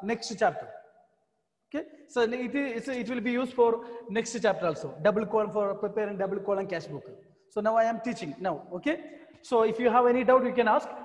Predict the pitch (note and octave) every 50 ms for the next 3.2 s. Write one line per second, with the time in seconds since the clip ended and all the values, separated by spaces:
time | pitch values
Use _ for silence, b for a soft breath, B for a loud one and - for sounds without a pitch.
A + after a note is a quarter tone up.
0 | - - - A3 A#3+ A#3+ B3 A#3+ A#3+ A#3+ B3+ B3 B3+ D#4+ C#4+ D#4 D4+ A#3+ G#3 A#3+
1 | B3 B3+ C4+ C#4 B3+ D4 D#4 C#4 G#3+ - - - - - A3+ B3 A#3 A3+ A3+ A3+
2 | A#3 A#3 A3 A3 G#3+ A#3 G#3+ G#3+ G#3 F#3+ G#3 G#3 A3 A3 G#3+ A#3 A#3 A3 A3+ C#4+
3 | G4 - -